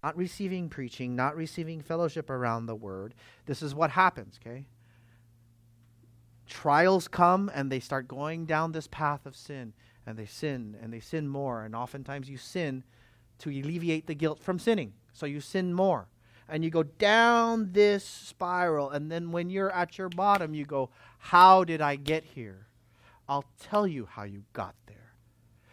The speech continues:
You stopped listening to the Word of God.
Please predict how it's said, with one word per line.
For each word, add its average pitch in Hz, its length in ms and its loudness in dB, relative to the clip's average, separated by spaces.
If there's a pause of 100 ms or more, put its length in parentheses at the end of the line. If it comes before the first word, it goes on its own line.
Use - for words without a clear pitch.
(160)
You 147 140 -14
stopped - 640 -2
listening 151 560 -6
to - 140 -16
the 110 100 -16
Word 104 240 -14
of 107 140 -20
God. 117 340 -20